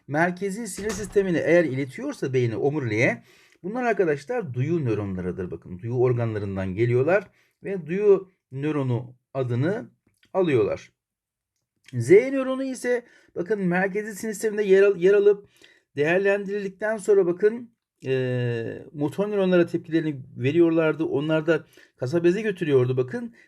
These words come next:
değerlendirme organını, e, içeren nöronlarımız ise arkadaşlar ara nöronlar oluyor. Hatta en çok kendi aralarında bağlantı yapan nöronlarımız da bizim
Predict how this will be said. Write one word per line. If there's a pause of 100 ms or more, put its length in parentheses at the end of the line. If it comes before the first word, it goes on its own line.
(140)
değerlendirme
organını, (840)
e,
içeren
nöronlarımız
ise
arkadaşlar (400)
ara
nöronlar
oluyor.
Hatta
en
çok
kendi
aralarında
bağlantı
yapan
nöronlarımız
da
bizim